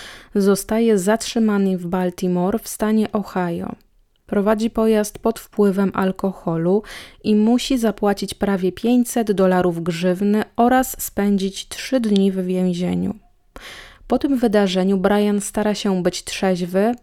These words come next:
Będąc jeszcze na studiach, młody mężczyzna jest w jednej grupie z Alexis Wagoner.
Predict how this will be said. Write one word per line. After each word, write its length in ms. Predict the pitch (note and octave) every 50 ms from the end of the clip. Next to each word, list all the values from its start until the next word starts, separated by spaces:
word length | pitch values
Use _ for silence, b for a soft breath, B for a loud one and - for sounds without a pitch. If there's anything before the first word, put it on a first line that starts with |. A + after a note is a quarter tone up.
| - - -
Będąc 480 | F3+ G3+ A#3 B3 B3+ C4+ C4+ B3 -
jeszcze 260 | B3 A#3+ A3 - - A3
na 160 | G#3+ G#3 G3
studiach, 720 | - - - E3+ E3 D#3+ - E3 D#3 D#3+ F3+ F#3 - -
młody 340 | G3 F3+ F3+ G3 G3 G#3+ A3
mężczyzna 720 | A3 G#3+ G#3 G#3 G3 - - G#3+ G#3 G3 G3+ G#3 G3+ G3+
jest 460 | G3 F#3 F#3 F#3 F3+ F3+ - - -
w 120 | F3 E3+ -
jednej 440 | F#3 F#3 F#3 A3 A3 A3 A3 G#3+
grupie 540 | G3 G3 G3 G3 G3 G3 G#3 G3+ G3 G3 G3
z 160 | F#3+ - - -
Alexis 680 | - G#3 G#3 G#3+ G#3+ G#3 G#3 - - - G#3 G3+ G3 F#3
Wagoner. 640 | F3 F3+ F#3 F3+ F3 F3 E3+ E3 E3+ F#3 - -